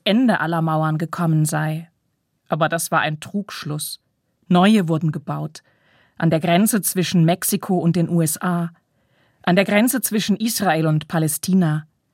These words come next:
Und nun in Polen und in Litauen. Ein Schutz soll sie sein und Probleme von uns fernhalten. Aber ein Problem aussperren heißt nicht es lösen. Nichts ist gelöst.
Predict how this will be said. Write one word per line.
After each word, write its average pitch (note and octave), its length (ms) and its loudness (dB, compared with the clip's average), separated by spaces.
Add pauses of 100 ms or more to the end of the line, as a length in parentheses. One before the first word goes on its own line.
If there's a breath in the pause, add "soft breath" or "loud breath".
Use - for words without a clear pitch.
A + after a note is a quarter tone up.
(480)
Und D#3 180 -2
nun G#3 340 6
in E3 220 2
Polen F#3+ 420 2
und E3+ 200 0
in F3 100 2
Litauen. D#3 640 -2 (1120)
Ein F3 140 2
Schutz - 520 -2
soll E3 240 0
sie D#3+ 120 -2
sein E3 400 0
und E3 160 -6
Probleme F3 420 2
von F3+ 180 0
uns E3 220 -2
fernhalten. F3 720 -2 (920 soft breath)
Aber F#3+ 160 2
ein G3 140 2
Problem G#3+ 440 0
aussperren A3 720 0
heißt G#3 300 0
nicht G#3+ 280 2
es - 140 -4
lösen. F#3 560 2 (340 soft breath)
Nichts - 380 2
ist - 240 -6
gelöst. D3+ 560 -2